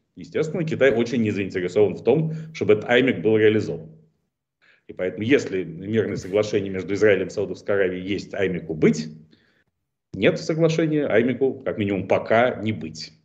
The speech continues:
И здесь нападение Хамаса играет очень значительную роль, поскольку, кажется, пока обсуждение соглашения заморожено. Ну а если, м,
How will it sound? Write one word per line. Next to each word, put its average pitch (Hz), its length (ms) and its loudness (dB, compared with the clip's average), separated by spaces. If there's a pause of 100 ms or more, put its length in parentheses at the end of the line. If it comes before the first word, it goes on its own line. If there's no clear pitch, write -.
(300)
И 85 60 -12
здесь 127 280 0
нападение 117 440 4
Хамаса 110 440 -2
играет 95 280 0
очень 90 180 -8
значительную 92 460 -4
роль, 226 140 6
поскольку, 104 580 0 (220)
кажется, 113 320 2
пока 101 300 0
обсуждение 107 500 -2
соглашения 98 500 -2
заморожено. 92 800 -6 (280)
Ну 120 100 4
а 117 80 6
если, 107 460 4
м, 92 260 -12